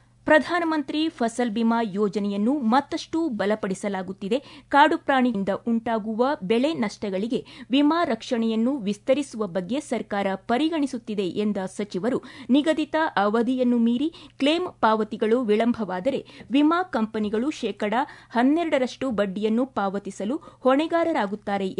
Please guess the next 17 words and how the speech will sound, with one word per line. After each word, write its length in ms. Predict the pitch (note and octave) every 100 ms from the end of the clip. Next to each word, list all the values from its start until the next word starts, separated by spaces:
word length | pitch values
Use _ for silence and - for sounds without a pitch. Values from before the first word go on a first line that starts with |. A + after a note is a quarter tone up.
| C4+
ಎಂದು 160 | B3 G#2 - _ -
ಸಚಿವರು 440 | D4 - C4 F#3 F#3 G3
ಘೋಷಿಸಿದರು. 600 | C#4+ - F3+ F#3+ F#3+ F#3 - - - - - - - - - B3
ನವದೆಹಲಿಯಲ್ಲಿರುವ 880 | D4+ E4+ D4 D4+ D4 C#4+ C#4 C4+ C#4 D#4 - G#3+
ಆಕಾಶವಾಣಿಯ 720 | G#3+ A3+ A3+ A#3 G#3+ G#3+ A3 B3 D4
ಪ್ರಧಾನ 460 | G#3+ F#3 - G3+ G3 A3+
ಕಚೇರಿಯಲ್ಲಿ 580 | G#3+ G#3+ G#3 G#3 G#3+ C4+ - G#3+
ಇಂದು 220 | G3+ G3+ F3
ಗಣರಾಜ್ಯೋತ್ಸವವನ್ನು 960 | A#3 B3+ D4+ B3 C4 - G3 F#3+ G3 G3+ - A#3+
ಆಚರಿಸಲಾಯಿತು. 800 | B3+ D4 C#4+ D#4+ A3 F3+ - - - - B3 B3+
ಇದೇ 120 | B3+ A#3+
ಸಂದರ್ಭದಲ್ಲಿ 680 | A#3 G3+ G3+ F3+ F#3+ G3+ G#3+ D#4 A#3+
ಮಾಧ್ಯಮಗಳೊಂದಿಗೆ 840 | G3 E3+ G3+ G3 G3 F#3+ G3 A3+ D4 G#3
ಮಾತನಾಡಿದ 540 | F#3+ F#3+ F#3+ F#3 F#3 D4+ - B3+ A3+ B3+
ಮಾಹಿತಿ 440 | D4 C#4+ D4 D#4+ F#4
ಮತ್ತು 180 | A#3+ - G#3
ಪ್ರಸಾರ 360 | G#3+ G3+ G3